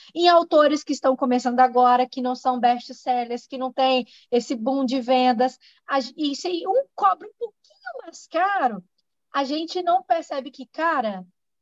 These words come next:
a gente não tá vendo ali a qualidade da obra, a gente tá pagando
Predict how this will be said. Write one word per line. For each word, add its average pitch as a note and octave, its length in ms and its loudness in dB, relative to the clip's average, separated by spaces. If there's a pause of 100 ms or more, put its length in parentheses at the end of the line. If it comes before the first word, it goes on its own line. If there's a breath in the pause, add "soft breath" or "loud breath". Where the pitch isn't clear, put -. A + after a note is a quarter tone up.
a C4 140 4
gente D4 280 -4
não D4+ 140 -4
tá C#4 140 2
vendo B3 260 0
ali C#4 340 0 (240)
a C4 60 2
qualidade C4+ 800 2
da A3 180 2
obra, F#3+ 300 -4
a G#3 40 -8
gente C4 200 -8
tá D#4 180 -2
pagando A#3 800 -6